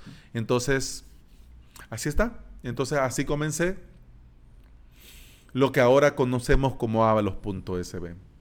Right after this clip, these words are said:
En un principio, lo primero que me quitó tiempo y vida fue encontrar, bus-, bueno, primero buscar, pero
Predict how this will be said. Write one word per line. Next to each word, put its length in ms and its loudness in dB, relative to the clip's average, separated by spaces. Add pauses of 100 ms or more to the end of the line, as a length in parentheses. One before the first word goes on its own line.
(400)
En 140 2
un 140 4
principio, 840 0
lo 180 4
primero 400 0
que 100 -2
me 140 -4
quitó 460 0
tiempo 760 4
y 120 2
vida 460 0 (280)
fue 580 4
encontrar, 880 2 (480)
bus-, 360 -2
bueno, 260 4
primero 320 6
buscar, 560 4
pero 300 -2